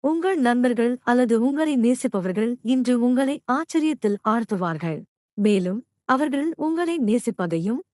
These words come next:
அவர்கள் உங்களை பாராட்டுவதையும் நீங்கள் உணருவீர்கள். உங்கள் திறமையை அதிகரித்துக் கொள்ளக்கூடிய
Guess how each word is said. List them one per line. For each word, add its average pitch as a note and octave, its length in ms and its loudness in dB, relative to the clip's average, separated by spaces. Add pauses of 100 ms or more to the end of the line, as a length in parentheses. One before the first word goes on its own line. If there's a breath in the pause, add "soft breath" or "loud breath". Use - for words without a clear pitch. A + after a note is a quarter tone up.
(120)
அவர்கள் C4 520 0
உங்களை D#4 340 -2 (120)
பாராட்டுவதையும் A#3 920 -2
நீங்கள் D4 460 -2
உணருவீர்கள். F#3 720 -2 (960)
உங்கள் C#4 380 2
திறமையை C4+ 460 2 (100)
அதிகரித்துக் C#4+ 600 0
கொள்ளக்கூடிய A#3 760 0